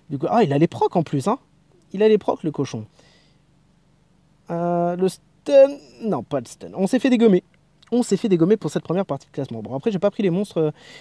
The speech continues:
des, qui me, qui m'auraient changé la vie, hein. Ouais, il nous a dégommés. En beauté. Bien joué. Bien joué, tu nous as bien <laughs> roulé dessus, quoi. <laughs> Il nous a exterminés. C'est pas grave.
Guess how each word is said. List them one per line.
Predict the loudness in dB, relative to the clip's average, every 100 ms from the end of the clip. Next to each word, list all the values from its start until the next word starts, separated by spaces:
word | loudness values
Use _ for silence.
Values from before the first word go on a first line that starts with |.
| -20 -20 _ _ -8
des, | -6 -4
qui | 0
me, | 2 2
qui | 2
m'auraient | 0 0
changé | 0 -2
la | -2
vie, | -2 -6
hein. | -8 -10 _ _ _ _ _ _ _ _ _ _ _ _ _ _ _ _ _ _ -12 -6
Ouais, | -6 -4
il |
nous | -4 0
a | 0
dégommés. | 0 -6 -12 _ -2
En | 0
beauté. | 4 2 0 -14 _ _ -2
Bien | 0
joué. | 0 -4 -10 _ -20 -20 -20 -6
Bien | 0 2
joué, | 2 0
tu | 0
nous | -6 -2 -2
as |
bien | -2 -8 -2 0 2
<laughs> |
roulé | 0 -4 2 2 4 4 4
dessus, | 4 2 0 -8 -8
quoi. | -2 -2 -2
<laughs> | -2 -2 -2 -4 -6 -8 -8 -10 -14 -8 -2 0 0 4
Il | 6 8
nous | 6 4 4
a | 4
exterminés. | 2 -2 0 4 6 6 6 4 2 _ -20 -20 _
C'est | -18 -8
pas | -6
grave. | -6